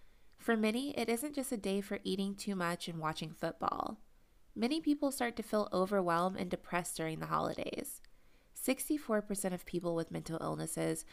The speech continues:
report holidays make their conditions worse. High expectations, loneliness, and stress can lead to the holiday blues during the season from Thanksgiving to New Year's. In most cases, symptoms are temporary,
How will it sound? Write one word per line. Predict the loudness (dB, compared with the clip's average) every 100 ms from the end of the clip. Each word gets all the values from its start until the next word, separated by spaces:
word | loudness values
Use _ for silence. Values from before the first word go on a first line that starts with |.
| -14 -2
report | -2 4 4 4
holidays | 2 4 4 2 0 -2
make | -4 -2
their | -4
conditions | -4 -4 -4 -4 -6
worse. | -2 -2 -2 -4 -6 -6 -10 -20 -20 -20 -20 -10
High | 2 4
expectations, | 4 2 -2 -2 0 0 2 0 0 -6 -10 -16 -4
loneliness, | 4 4 4 2 2 0 0
and | -4 -4
stress | 2 2 2
can | -2 -2
lead | -2 -2
to | -2
the | -4
holiday | 0 2 2 2 0
blues | 0 0 0 0 -4 -6 -2
during | 0 0
the | -4
season | -2 -2 -2 -4
from | -6 -8
Thanksgiving | -8 -6 -4 -4 -4 -6
to | -8
New | -8 -6
Year's. | -4 -2 -2 -2 -6 -10 -20 -20 -20 -20 -20 -12 2
In | 2 6
most | 4 4
cases, | 0 -2 2 0 0 -4
symptoms | -6 -4 0 -2 0
are | -2
temporary, | 0 -2 0 2 4 2 0 -4